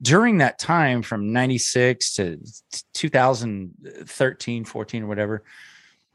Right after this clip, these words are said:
you know, it, it even shifted because kids were becoming shou-,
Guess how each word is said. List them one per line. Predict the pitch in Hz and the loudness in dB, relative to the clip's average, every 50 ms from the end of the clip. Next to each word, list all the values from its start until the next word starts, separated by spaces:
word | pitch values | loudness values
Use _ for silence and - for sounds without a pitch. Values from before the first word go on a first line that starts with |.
| _ _ _ _ _ _ _ _ | _ _ _ _ _ _ _ _
you | - 131 | 0 2
know, | 127 123 117 120 | 4 6 6 4
it, | - - - - - 147 - | 2 0 -6 -12 -12 -8 -2
it | - 151 156 | 2 4 6
even | 190 214 180 175 143 | 6 6 4 4 2
shifted | - - - - 175 170 - - - 101 85 85 | 2 2 4 4 4 4 4 2 -2 -2 -2 -2
because | 107 101 - - 113 104 95 - - | -4 -4 0 0 0 0 0 -2 -6
kids | - - 143 139 120 - | -2 2 4 4 4 4
were | 127 110 | 0 0
becoming | 98 107 104 - 117 110 104 104 104 101 98 92 | 0 0 0 0 0 0 0 0 -2 -2 -4 -4
shou-, | - - - 113 104 | -2 0 2 2 2